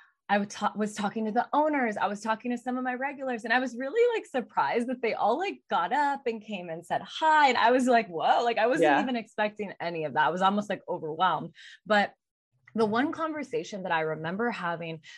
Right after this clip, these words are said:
Speaker 1: with the owner, who, um, is incredible, right? And, and it was, "You know, I'm actually, like, at this stage now where I'm not, I'm grateful,"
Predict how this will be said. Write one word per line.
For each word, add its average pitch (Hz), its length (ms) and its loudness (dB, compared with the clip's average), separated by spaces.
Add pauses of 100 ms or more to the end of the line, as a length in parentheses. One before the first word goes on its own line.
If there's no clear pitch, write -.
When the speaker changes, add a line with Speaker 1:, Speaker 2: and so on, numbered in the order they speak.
(200)
Speaker 1:
with 190 160 0
the - 160 0
owner, 156 500 -2
who, 156 400 2
um, 139 420 -2
is 220 200 2
incredible, 156 680 -2
right? 165 340 0
And, 180 280 -4 (680)
and 175 640 0 (800)
it 220 160 0
was, 190 580 2 (300)
"You 240 160 0
know, 247 560 2 (240)
I'm 302 320 -2 (400)
actually, 262 1300 -8 (120)
like, 185 280 0 (320)
at 185 300 2
this 190 240 -6 (180)
stage 165 520 -4
now 233 260 2
where 180 380 2
I'm 254 500 0
not, 156 220 -8
I'm 262 240 2
grateful," - 720 -4